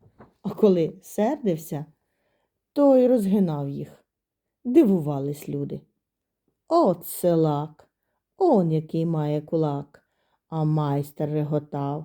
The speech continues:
«Ха-ха, я не тільки підкови тяну-,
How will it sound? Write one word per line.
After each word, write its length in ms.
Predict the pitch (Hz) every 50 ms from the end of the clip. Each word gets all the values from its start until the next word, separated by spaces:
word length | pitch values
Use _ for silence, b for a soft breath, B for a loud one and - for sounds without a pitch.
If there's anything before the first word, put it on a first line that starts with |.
| - _ _
«Ха-ха, 880 | - - - 302 285 262 226 - - - 247 226 190 156 147 147 - _ _ _ _
я 300 | - 262 - 302 277 254
не 180 | 233 220 214 208
тільки 480 | 208 - - 415 392 269 196 - 185 156
підкови 680 | 160 170 160 - _ _ 175 160 156 147 143 143 143 151 156 b b b b b b b b b b b b _ _ _ - -
тяну-, 520 | 175 165 165 170 170 165 156 151 143